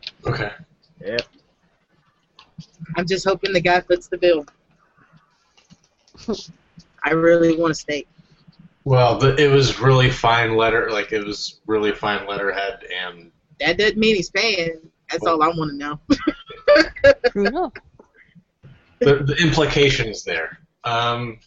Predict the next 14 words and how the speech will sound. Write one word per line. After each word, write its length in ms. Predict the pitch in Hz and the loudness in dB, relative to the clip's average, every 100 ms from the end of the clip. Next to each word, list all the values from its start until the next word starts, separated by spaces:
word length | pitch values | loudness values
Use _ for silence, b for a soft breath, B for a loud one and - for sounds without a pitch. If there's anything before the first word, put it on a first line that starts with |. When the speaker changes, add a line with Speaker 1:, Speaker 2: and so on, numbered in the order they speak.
| _ | _
Speaker 1:
so 120 | 131 151 | -2 2
you 100 | 170 | 4
guys 200 | 170 208 | 4 4
Speaker 4:
Maybe 120 | 214 | 2
the 40 | |
Speaker 1:
arrive. 80 | - | 2
Speaker 4:
chief 200 | 233 - | 0 -2
gets 160 | 214 208 | -8 -8
like 120 | 190 | -8
the 80 | 220 | -10
rich. 360 | 233 165 - - _ _ _ - 151 - _ _ _ - B B B B B B B _ _ _ _ _ _ _ _ 160 170 - | -14 -14 -18 -20 _ _ _ -20 _ -20 _ _ _ -20 B B B B B B B _ _ _ _ _ _ _ _ -20 -20 -12
Speaker 1:
Um, 500 | 101 104 104 101 202 B B - - - 175 - _ _ - - - - - - _ _ _ _ _ _ _ _ _ _ _ _ _ _ - 139 | -8 -6 -8 -8 -14 B B -20 -20 -20 -20 -20 _ _ -14 -14 -18 -18 -18 -18 _ _ _ _ _ _ _ _ _ _ _ _ _ _ -10 -2
the 180 | 120 | 0
hostess 800 | 110 127 123 - 117 - - - | 2 2 0 0 2 0 -2 -8